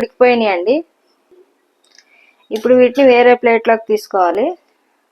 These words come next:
ఇప్పుడు స్టవ్ వెలిగించుకొని అదే ప్యాన్లో ఆయిల్ వేసుకోవాలి. ఆయిల్ వేడెక్కాక రెండు రెమ్మల కరివేపాకుని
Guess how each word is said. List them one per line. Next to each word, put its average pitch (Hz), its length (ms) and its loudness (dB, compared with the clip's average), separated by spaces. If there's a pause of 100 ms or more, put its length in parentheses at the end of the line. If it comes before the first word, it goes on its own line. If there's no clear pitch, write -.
(640)
ఇప్పుడు - 240 -14
స్టవ్ 226 260 0
వెలిగించుకొని 240 640 0
అదే 214 160 2 (100)
ప్యాన్లో 202 340 -2 (120)
ఆయిల్ 220 300 0
వేసుకోవాలి. 190 600 -2 (1200)
ఆయిల్ 247 240 0
వేడెక్కాక 220 580 -2 (180)
రెండు 220 220 0
రెమ్మల 226 320 0
కరివేపాకుని 226 720 0